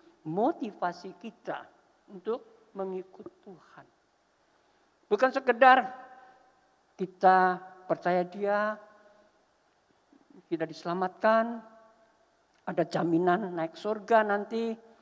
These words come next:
menjadi pewaris kerajaan Allah. Tapi bahkan dalam kehidupan sekarang ini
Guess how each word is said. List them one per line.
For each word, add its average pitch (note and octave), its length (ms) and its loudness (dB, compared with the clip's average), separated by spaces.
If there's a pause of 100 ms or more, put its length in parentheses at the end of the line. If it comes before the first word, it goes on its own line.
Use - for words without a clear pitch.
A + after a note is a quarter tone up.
(140)
menjadi F3+ 260 -4
pewaris F#3+ 800 -2
kerajaan F3+ 460 -4
Allah. A3+ 480 2 (1400)
Tapi - 300 -6
bahkan E3+ 420 -4 (300)
dalam D#3+ 400 -6
kehidupan A#3 560 2
sekarang E3 640 -4
ini D#3 240 -6